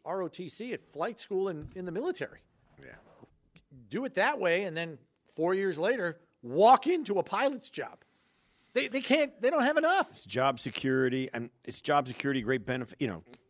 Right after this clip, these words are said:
Speaker 2: all of that. It's, it's
Speaker 1: Yeah.
Speaker 2: ev-, all of it. It's a nice, it's a nice career.
Speaker 1: Yeah.
Speaker 2: Plus, you, you know, in your off time, you get free flight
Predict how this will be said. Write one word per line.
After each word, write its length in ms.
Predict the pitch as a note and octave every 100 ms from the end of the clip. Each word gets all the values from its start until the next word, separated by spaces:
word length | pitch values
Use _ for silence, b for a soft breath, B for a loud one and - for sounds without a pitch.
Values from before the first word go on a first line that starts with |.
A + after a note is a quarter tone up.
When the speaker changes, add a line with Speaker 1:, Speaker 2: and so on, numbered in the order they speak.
| -
Speaker 2:
all 200 | C3 A2
of 80 | D#2+
that. 160 | C#2+ -
It's, 240 | B2 -
it's 180 | - D#3
Speaker 1:
Yeah. 80 | C#3+
Speaker 2:
ev-, 80 | -
all 180 | C3
of 80 | G#2+
it. 20 |
It's 80 | G#2+
a 40 | D3+
nice, 260 | F#3+ - -
it's 120 | -
a 40 | C#3+
nice 160 | E3+
career. 440 | - C3 D3+ - - - _ _ _ _ _ _ _ -
Speaker 1:
Yeah. 200 | A3 C#3 D#3
Speaker 2:
Plus, 260 | C#3+ D3+ -
you, 160 | A#2+ -
you 120 | A#2
know, 220 | G2 A2 C3
in 140 | B2
your 120 | A2 A2
off 220 | C#3+ -
time, 260 | G#2+ A2+ A#2+
you 60 |
get 120 | G#2
free 240 | - A2+ A2+
flight 360 | - - -